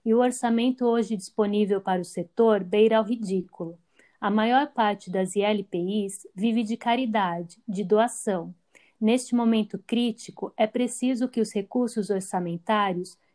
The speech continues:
cheguem às instituições, aos estados e aos municípios o mais rapidamente possível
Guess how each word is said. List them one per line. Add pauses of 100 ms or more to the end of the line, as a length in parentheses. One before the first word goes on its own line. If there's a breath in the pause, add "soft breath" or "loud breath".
cheguem
às
instituições,
aos
estados
e
aos
municípios
o
mais
rapidamente
possível